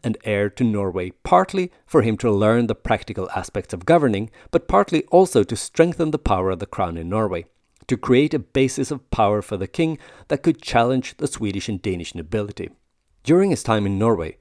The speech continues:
Christian had taken up residency at Akershus, the strong castle in Oslo.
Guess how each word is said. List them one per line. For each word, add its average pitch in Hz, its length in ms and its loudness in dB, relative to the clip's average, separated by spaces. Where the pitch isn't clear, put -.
Christian 185 380 0
had 170 120 -4
taken 147 320 2
up 113 160 -6
residency 120 520 0
at 120 140 -4
Akershus, - 680 -8
the 104 80 -4
strong 143 320 0
castle 90 360 -4
in 98 180 -6
Oslo. 98 440 -4